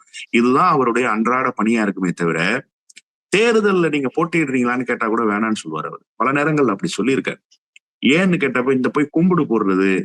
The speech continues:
ஓட்டு போடுன்னு சொல்றது, இதெல்லாம் எனக்கு பிடிக்காதுன்னு" சொல்லுவார். அப்படிப்பட்ட ஒரு நபரை தாவேக்கா வேற எப்படி பயன்படுத்தி, நீங்க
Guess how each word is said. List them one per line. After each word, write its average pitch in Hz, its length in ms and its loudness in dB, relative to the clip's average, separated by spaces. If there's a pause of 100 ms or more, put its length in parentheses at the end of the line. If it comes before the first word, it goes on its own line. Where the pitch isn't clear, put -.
(160)
ஓட்டு 151 280 2
போடுன்னு 117 340 2
சொல்றது, 87 640 0
இதெல்லாம் 101 320 0
எனக்கு 107 320 -2
பிடிக்காதுன்னு" 113 420 0
சொல்லுவார். 71 380 -6 (480)
அப்படிப்பட்ட 208 640 0
ஒரு 123 200 2
நபரை 123 560 2 (340)
தாவேக்கா 180 400 0
வேற 147 180 2
எப்படி 131 220 0
பயன்படுத்தி, 117 460 -2
நீங்க 139 420 2